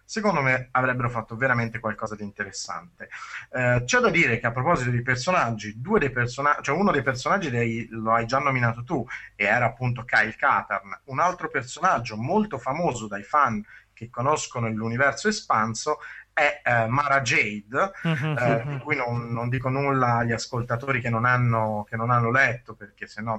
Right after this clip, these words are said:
Speaker 1: mm, faccio uno spoilerone, eh, però diciamo che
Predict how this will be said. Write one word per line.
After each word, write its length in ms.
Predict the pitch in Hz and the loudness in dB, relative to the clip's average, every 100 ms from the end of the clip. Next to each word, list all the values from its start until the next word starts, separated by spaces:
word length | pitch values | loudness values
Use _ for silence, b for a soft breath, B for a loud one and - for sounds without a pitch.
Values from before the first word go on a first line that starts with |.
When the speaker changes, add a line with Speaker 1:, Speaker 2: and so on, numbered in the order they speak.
| 107 104 | -8 -20
Speaker 1:
mm, 40 | 98 101 98 _ | _ _ -20 _
faccio 260 | 117 120 | -10 -10
uno 100 | 110 | -12
spoilerone, 680 | - - 139 214 175 131 190 B B B B B | -12 -10 -4 -2 0 -2 -6 B B B B B
eh, 260 | 123 120 120 | 2 4 4
però 240 | 262 190 135 | 4 4 2
diciamo 340 | 147 196 170 | 2 2 2
che 300 | 170 156 - | 0 -2 -2